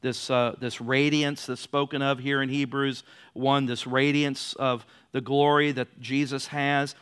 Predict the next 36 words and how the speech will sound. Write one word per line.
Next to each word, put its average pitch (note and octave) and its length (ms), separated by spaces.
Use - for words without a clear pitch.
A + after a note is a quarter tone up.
this C3 220
radiance D3 580
of B2 80
this B2+ 180
glory. C#3 380
You C3+ 80
see, C#3+ 180
remember C#3 300
when C3+ 180
Moses C#3 540
came C#3 280
down C#3+ 280
from C3 180
Mount C3+ 240
Sinai, C#3+ 800
and B2 560
the B2+ 100
Bible C#3 300
says C#3 340
that B2+ 120
his C3 220
face D3+ 680
was C3 440
shining D#3 1000
with B2+ 180
a, B2 80
with A#2 200
some C#3 220
type C3+ 240
of A#2+ 220
glow D3 580
at, C3 200
at C3+ 200
the C3+ 80
exposure D3+ 960
of C#3 380